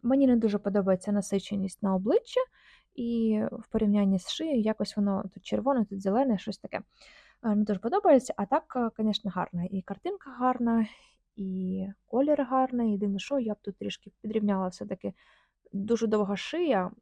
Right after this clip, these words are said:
пласкувата, і на фоні обличчя вона трішки виділяється. Е, в плані ретуші тут теж її небагато, але вона є. Е, нормально якраз ось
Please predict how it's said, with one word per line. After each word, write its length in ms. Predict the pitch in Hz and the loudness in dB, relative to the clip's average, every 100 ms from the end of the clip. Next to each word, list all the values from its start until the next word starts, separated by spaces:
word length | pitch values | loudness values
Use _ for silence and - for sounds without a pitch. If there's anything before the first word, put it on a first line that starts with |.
| _ _ _ | _ _ _
пласкувата, 760 | - 202 - 214 214 294 302 202 | -4 -4 -2 -2 2 2 2 0
і 120 | - | 0
на 100 | 190 | -2
фоні 260 | - 202 196 | -2 -2 0
обличчя 380 | 202 277 - | 0 -2 -4
вона 220 | 190 196 226 | -4 -4 -4
трішки 500 | 190 208 - 214 208 _ _ _ _ _ _ _ - | -4 -4 -4 -6 -6 _ _ _ _ _ _ _ -4
виділяється. 920 | 262 254 208 190 175 175 - 175 180 196 208 - | -2 0 0 -2 -4 -6 -8 -4 -2 -4 -6 -2
Е, 260 | 214 208 208 | 2 4 4
в 80 | - | 2
плані 320 | 240 233 220 | 4 6 6
ретуші 520 | 220 440 - - 285 254 | 6 6 4 4 4 4
тут 280 | - 254 | 2 0
теж 480 | - 202 190 - - 214 208 | 2 2 2 -4 2 4 6
її 240 | 202 196 | 6 6
небагато, 680 | 196 208 240 403 427 - 233 | 4 4 2 2 0 0 0
але 220 | 202 196 190 | 0 0 0
вона 260 | 190 208 | -2 -2
є. 340 | 240 359 440 453 _ _ _ _ _ - | -2 0 0 -2 _ _ _ _ _ -6
Е, 300 | 254 269 127 240 - _ _ - | -4 -2 -2 -4 -10 _ _ 0
нормально 520 | 262 262 294 302 233 | 4 4 4 4 4
якраз 500 | 214 208 247 262 220 | 2 2 2 2 0
ось 460 | 190 - - - | -4 -6 -18 -18